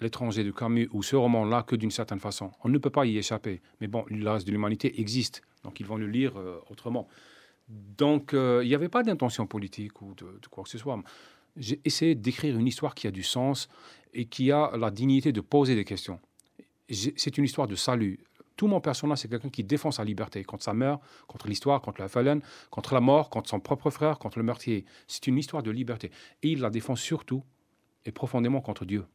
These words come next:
Parce que ce qui m'avait bouleversé, pour revenir à L'étranger de Camus à l'époque, ce n'était pas toute l'histoire.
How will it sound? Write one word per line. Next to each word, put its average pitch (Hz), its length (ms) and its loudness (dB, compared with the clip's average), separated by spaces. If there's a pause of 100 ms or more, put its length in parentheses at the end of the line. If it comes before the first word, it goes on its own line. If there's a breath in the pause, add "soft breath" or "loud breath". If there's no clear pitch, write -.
(140)
Parce 139 160 0
que 170 220 6
ce - 100 -2
qui - 120 -2
m'avait 139 220 4
bouleversé, 123 560 0 (480)
pour 110 140 -8
revenir 120 320 -2
à 104 60 0
L'étranger 101 340 -4
de - 60 -12
Camus 104 260 -2
à 92 80 -2
l'époque, 110 480 -2 (520 loud breath)
ce - 160 -2
n'était 139 200 -2
pas 185 140 0
toute - 220 -10
l'histoire. 107 480 -4